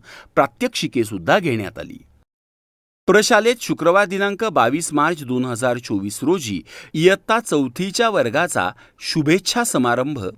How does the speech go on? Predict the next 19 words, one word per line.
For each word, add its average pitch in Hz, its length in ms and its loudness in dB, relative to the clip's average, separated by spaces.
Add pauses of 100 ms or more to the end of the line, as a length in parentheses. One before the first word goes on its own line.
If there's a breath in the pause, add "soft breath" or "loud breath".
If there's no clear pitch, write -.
(100)
पार 127 180 4
पडला. 76 300 -10 (480 soft breath)
या 131 140 6
प्रसंगी 139 520 0
संस्थेच्या 110 600 -2
माजी 95 300 -4
विद्यार्थिनी 123 680 -2 (360 loud breath)
आणि 190 260 4
माजी 127 340 0
मुख्याध्यापिका 123 920 -2 (300 soft breath)
डॉक्टर 127 400 2
सुमेधा 127 560 -4
कुलकर्णी 101 640 -4 (300 soft breath)
या 147 120 6
कार्यक्रमाच्या 104 760 -2
अध्यक्ष 120 520 -4
म्हणून 113 360 -4
उपस्थित - 500 -10
होत्या. - 340 -12